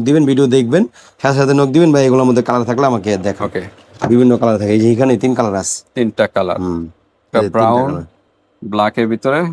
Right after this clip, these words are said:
Speaker 2: আর একটা হলো মাল্টি কালার, হ্যাঁ?
Speaker 1: খুবই ভালো কোয়ালিটির
Speaker 2: ওকে।
Speaker 1: জুতাগুলো,
Speaker 2: প্রাইস কিরকম এগুলো?
Speaker 1: একেবারে সফট,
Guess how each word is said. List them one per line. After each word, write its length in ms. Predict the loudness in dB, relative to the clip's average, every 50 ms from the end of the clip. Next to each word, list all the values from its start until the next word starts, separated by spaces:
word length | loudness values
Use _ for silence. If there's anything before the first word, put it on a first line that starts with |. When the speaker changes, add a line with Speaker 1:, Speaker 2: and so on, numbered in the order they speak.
| -10 -14 _ _ -18
Speaker 2:
আর 80 | -14 -14
একটা 160 | -12 -8 -6 -4
হলো 140 | -2 -2 -2
মাল্টি 340 | -2 -2 -2 -2 -4 -8 -6
কালার, 260 | -4 -4 -2 -2 -4 -6 -8
হ্যাঁ? 140 | -10 -10 -10 -12 _ _
Speaker 1:
খুবই 200 | -4 0 2 2
ভালো 240 | 2 2 2 0 -2 -2
কোয়ালিটির 280 | -2 -2 -2 -2 -2 -2
Speaker 2:
ওকে। 60 | -4
Speaker 1:
জুতাগুলো, 240 | -2 -2 -2 -2 0 0
Speaker 2:
প্রাইস 160 | 2 2 2
কিরকম 200 | 0 0 0 0
এগুলো? 100 | -2 -2
Speaker 1:
একেবারে 320 | 0 0 0 2 2 0 -2
সফট, 320 | -2 -4 -4 -4 -6 -6